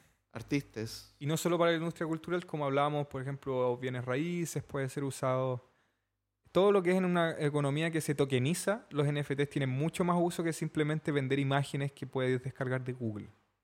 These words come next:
Speaker 1: Ya.
Speaker 2: Que es lo que se ha hecho, se han venido hasta tweets, claro, y la, y mucha gente dice, "Oye, si, si se vendieron tweets por no sé cuánta plata, yo igual quiero vender mis tweets".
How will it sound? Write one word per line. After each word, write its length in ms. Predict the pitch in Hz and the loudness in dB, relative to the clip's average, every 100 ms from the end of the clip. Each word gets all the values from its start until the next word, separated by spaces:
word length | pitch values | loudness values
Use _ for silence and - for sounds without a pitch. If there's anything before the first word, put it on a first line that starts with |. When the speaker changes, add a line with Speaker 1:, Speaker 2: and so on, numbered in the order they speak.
| - | -2
Speaker 1:
Ya. 300 | 110 95 - - _ _ _ _ | 0 0 -2 -14 _ _ _ _
Speaker 2:
Que 100 | - | -6
es 60 | 120 | 0
lo 80 | 120 | 0
que 100 | 120 | 0
se 120 | 127 | 4
ha 60 | 131 | 2
hecho, 160 | 131 | 2
se 60 | 123 | 0
han 60 | 120 | 0
venido 180 | 123 127 | 0 -2
hasta 180 | - 123 | 0 2
tweets, 380 | 143 - - | 2 0 -8
claro, 240 | - 139 127 | 0 2 2
y 40 | |
la, 120 | 120 107 | 0 -4
y 80 | 156 | -6
mucha 200 | 139 139 | -6 -2
gente 200 | 131 135 | -4 -2
dice, 160 | 139 131 | -2 0
"Oye, 460 | 139 151 113 110 | 0 0 0 -4
si, 160 | 113 135 - - - - | -8 -12 -12 -20 -20 -14
si 120 | - | -6
se 100 | 127 | -4
vendieron 380 | 127 131 147 143 | -2 0 0 0
tweets 320 | - 160 156 | 0 0 0
por 160 | - 135 | -6 -6
no 120 | 131 | -4
sé 120 | 131 | -2
cuánta 280 | 139 151 156 | 0 2 0
plata, 440 | 147 160 139 175 - _ | 2 2 2 -2 -10 _
yo 100 | 139 | 2
igual 160 | 131 135 | 4 6
quiero 140 | 170 | 4
vender 160 | 180 190 | 4 2
mis 140 | 196 | 0
tweets". 380 | - 254 - - | -4 -10 -10 -20